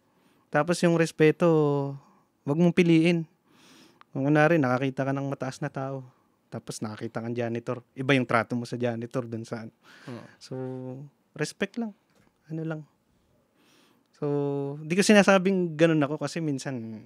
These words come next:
Speaker 1: na ano din ako eh. Nagkakamali din.
Speaker 2: Hmm.
Speaker 1: <clears throat> So, pero at the end of the day, dapat alam mong, kung kunwari may natapakan kang ano.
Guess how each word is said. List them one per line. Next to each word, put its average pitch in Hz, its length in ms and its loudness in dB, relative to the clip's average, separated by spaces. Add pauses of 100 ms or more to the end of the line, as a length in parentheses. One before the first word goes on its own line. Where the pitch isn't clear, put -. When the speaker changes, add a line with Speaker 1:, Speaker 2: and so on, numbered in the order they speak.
(200)
Speaker 1:
na 131 460 -10
ano 123 140 -4
din 120 180 -4
ako 117 160 -10
eh. 110 100 -14 (760)
Nagkakamali 123 720 -2
din. 107 180 -10 (200)
Speaker 2:
Hmm. 165 340 8
Speaker 1:
<clears throat> - 0 - (800)
So, - 160 0 (560)
pero 165 240 6
at 165 80 -2
the 151 80 6
end 151 160 6
of 151 80 0
the 147 160 -2
day, 143 160 2
dapat 127 320 -6 (320)
alam 123 240 -2
mong, 120 220 -6 (1500)
kung - 160 -14
kunwari 131 320 0
may 120 160 -2
natapakan 117 560 -6
kang 117 260 -14
ano. 123 140 -14